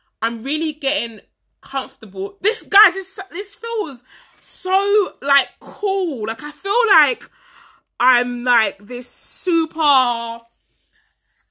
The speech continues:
don't know, mental, like, in my, like, I feel like I'm such in, like, my bag right now. Like, it just feels so good to be able to be like, "This is what it is," and say what it is. No expectations, no nothing. Okay, cool. I'm waiting for your response.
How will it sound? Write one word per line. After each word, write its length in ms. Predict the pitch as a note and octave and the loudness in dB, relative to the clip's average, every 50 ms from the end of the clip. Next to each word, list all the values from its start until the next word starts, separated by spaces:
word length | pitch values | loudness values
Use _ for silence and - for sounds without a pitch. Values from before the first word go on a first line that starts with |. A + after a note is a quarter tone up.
| _ _ _ | _ _ _
don't 300 | B3+ C4 C#4 C#4 C#4+ C#4 | -12 -8 -4 -4 -4 -2
know, 340 | C#4 C#4 C4 B3+ A#3+ A3+ A3+ A3+ | 0 0 0 2 2 0 0 -2
mental, 840 | A#3 B3+ C4+ D4 D#4+ D#4 D4+ D4 C#4+ C#4 - - D4 C#4 C#4+ C4 B3+ | -4 -6 -2 0 2 2 2 0 -4 -8 -8 -6 -4 -4 -2 0 2
like, 340 | A#3 G#3+ A#3+ - - - _ - | 2 2 0 -4 -8 -18 _ -8
in 180 | C4 C#4 C4+ | -6 -6 -6
my, 360 | C4+ C4 C4 C4 C4 B3+ B3 B3+ | -4 -2 0 2 2 2 2 2
like, 340 | B3 A#3 A3 A3 - - _ - - | 2 2 2 2 0 -4 _ -12 -12
I 120 | A#3+ B3 | -12 -10
feel 140 | - D4+ D4+ | -8 -4 -4
like 140 | C#4+ C#4 - | -4 -4 -4
I'm 120 | C#4 B3+ | -10 -10
such 440 | - - - - C4+ - - - - | -10 -12 -12 -12 -14 -14 -14 -16 -16
in, 180 | - B3+ C4 B3+ | -12 -10 -8 -6
like, 240 | B3 A3+ - - | -6 -6 -6 -6
my 140 | A3 A3+ A3+ | -10 -10 -10
bag 480 | G3 F#3 - - G#3 G#3 G#3 A3+ A#3 B3 | -10 -8 -2 0 2 4 4 2 0 -4
right 200 | C#4+ C#4 - - | -4 -6 -6 -4
now. 240 | A#3 A#3+ B3+ C#4+ D4 | -2 -2 -2 0 0
Like, 260 | D4 C4+ - C4 - - | -2 -4 -4 -6 -18 -12
it 60 | G#3+ | -10
just 240 | C#4 C4+ C4+ - - | -10 -10 -10 -12 -12
feels 240 | D#4 D4 C#4+ C#4+ | -10 -10 -10 -12
so 280 | - - C#4+ D4 D4 D4 | -12 -8 -6 -6 -6 -6
good 260 | - - C#4 C4+ - - | -8 -12 -14 -14 -12 -14
to 80 | A3+ | -18
be 180 | G3 G#3+ A3 G3+ | -16 -16 -14 -8
able 300 | C#3+ G3+ A#3 A3 G#3+ A3 | -8 -8 -8 -8 -12 -14
to 140 | G#3+ - G3+ | -14 -16 -16
be 180 | F#3 G3+ F#3+ F3 | -16 -14 -14 -10
like, 380 | F3+ D#3 E3 D#3 - _ - _ _ _ - - - _ _ _ | -8 -6 -6 -8 -8 _ -20 _ _ _ -20 -20 -20 _ _ _
"This 160 | - B3+ B3+ | -8 -8 -8
is 100 | B3 G#3+ | -8 -8
what 140 | A3+ A3+ A3 | -6 -4 -4
it 100 | G#3 - | -2 -2
is," 200 | F3+ G#3 G3+ G#3 | -2 -2 -2 -4
and 120 | G3+ G3 | -6 -10
say 220 | G3 - A3 G#3+ G3+ | -10 -10 -8 -6 -6
what 100 | G#3 G#3 | -6 -6
it 100 | A#3 - | -6 -6
is. 200 | D#4+ C#4+ A3+ G3+ | -6 -6 -8 -10
No 200 | G#3+ A#3+ D4 D#4+ | -6 -2 0 0
expectations, 540 | C#4+ - - - - - A#3+ C4 B3 A#3 B3 | 0 -2 -4 -14 -12 -10 -10 -10 -10 -10 -12
no 100 | B3 B3+ | -10 -10
nothing. 340 | B3+ B3 B3+ - A#3+ A3+ | -8 -10 -10 -12 -14 -12
Okay, 280 | - - G#4+ - E4+ D#4 | -10 -10 -10 -8 -10 -12
cool. 320 | - - E4+ C#4+ - _ - | -8 -8 -10 -10 -10 _ 2
I'm 260 | - A#3+ B3+ C4 B3+ | 2 2 2 2 -2
waiting 400 | B3 C#4 C#4+ D#4 - - C#4+ B3 | -2 -2 -2 -2 -4 -10 -14 -14
for 160 | A3 - A#3+ A#3 | -14 -14 -14 -12
your 140 | A3+ A3 | -10 -10
response. 640 | G#3 G#3+ - - - G#3 F#3+ E3+ C#3+ _ _ - - | -10 -10 -12 -12 -8 -8 -8 -8 -8 _ _ -20 -20